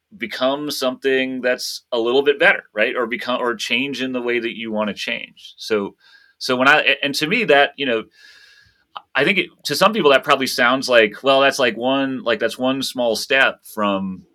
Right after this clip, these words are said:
taking care of your telephone bill. But from a scientific perspective and from a, you know, from, like, a technology perspective, it's a huge leap, right? They're, they're vastly different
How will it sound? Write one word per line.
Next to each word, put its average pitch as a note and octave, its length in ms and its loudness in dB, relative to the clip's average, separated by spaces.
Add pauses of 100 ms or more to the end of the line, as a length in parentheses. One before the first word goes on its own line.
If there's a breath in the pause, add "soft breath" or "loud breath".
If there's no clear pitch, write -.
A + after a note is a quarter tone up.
(100)
taking A2+ 220 -8
care A#2 160 -4
of G2+ 40 -2
your F#2+ 80 -4
telephone C3 420 0
bill. F2+ 180 -4
But G2+ 200 -2
from G#2+ 180 -6
a G2 60 -4
scientific A#2+ 800 -2
perspective F2+ 800 -6
and E2+ 100 -8
from F2 240 -10
a, E2+ 240 -6 (640 soft breath)
you G#2 120 -4
know, F2 340 -2 (920)
from, G2+ 380 0
like, F2 260 0
a F2+ 140 -2
technology A2 640 2
perspective, F2+ 640 -6 (120)
it's G#2+ 160 -8
a F#2 40 -2
huge G#2+ 520 -10
leap, G2+ 320 -8 (380)
right? F#2+ 280 -8
They're, F2+ 280 -8 (160)
they're F#2 220 -2
vastly G#2+ 640 -2
different F2+ 540 -10